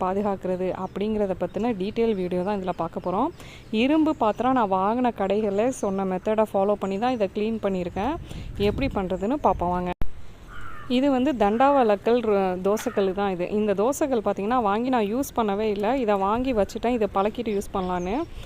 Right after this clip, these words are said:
ஆனா, இதுக்கு மேல வந்து நான் வேற வேற இரும்பு பாத்திரம் வைக்கும்போது, யூஸ் பண்ண பாத்திரம் வைக்கும்போது பார்த்தீங்கன்னா, துரு பிடிச்சிருக்கு. நான் வந்து இதை கிளீனிங் ப்ராசஸ்க்கு யூஸ் பண்ணும்போது,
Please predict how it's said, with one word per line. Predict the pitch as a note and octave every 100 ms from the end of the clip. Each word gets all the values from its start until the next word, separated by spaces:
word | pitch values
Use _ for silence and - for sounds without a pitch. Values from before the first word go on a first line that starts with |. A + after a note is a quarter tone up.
| - -
ஆனா, | G#3+ B3+ D4
இதுக்கு | C4 B3+ B3+
மேல | A3+ B3+ D4+ C#4
வந்து | A#3+ C#4
நான் | B3+ A3+
வேற | A3+
வேற | A3 G#3+
இரும்பு | G#3 B3 C#4
பாத்திரம் | B3 G#3+ G#3+ G3
வைக்கும்போது, | G3 G3+ G3 G3
யூஸ் | G#3+ C4+ -
பண்ண | A#3+ G3+
பாத்திரம் | G3+ G#3 G#3+ G3
வைக்கும்போது | F#3 A3 G3+ A3+
பார்த்தீங்கன்னா, | A3+ G3+ G#3+ C#4
துரு | B3 C4
பிடிச்சிருக்கு. | A#3 G#3+ F#3 F3+ - - - - -
நான் | G#3 G#3 B3+ C#4
வந்து | C4 D4+
இதை | B3 A3+
கிளீனிங் | A#3+ C4 D4 C#4
ப்ராசஸ்க்கு | G#3+ G#3+ G#3 - G#3
யூஸ் | A3+ -
பண்ணும்போது, | A3+ G#3 G#3